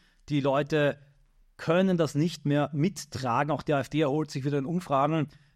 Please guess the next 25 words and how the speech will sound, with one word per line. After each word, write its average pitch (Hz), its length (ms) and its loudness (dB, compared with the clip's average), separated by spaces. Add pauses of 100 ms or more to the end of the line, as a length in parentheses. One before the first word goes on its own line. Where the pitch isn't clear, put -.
(100)
dass 143 180 -2
hier 156 200 2
eine 147 220 0 (480)
perverse, 147 580 2
vergangenheitsfixierte 160 1400 0
Schuldkultideologie 147 1500 -2 (320)
uns 196 300 0
daran 139 280 2
hindert, 156 520 2
die 135 40 2
notwendigen 139 600 2
Schritte 151 320 -2
zu 143 100 -6
setzen 131 360 -2
in 131 60 2
unsere 123 220 -2
Grenzen, 135 460 0
Migrations- 131 760 -2
und 135 140 -6
Kulturpolitik. 139 720 -2 (540)
Und 139 320 -2 (160)
davor 143 280 2
haben 135 100 4
sie 135 100 0
Angst. 170 400 0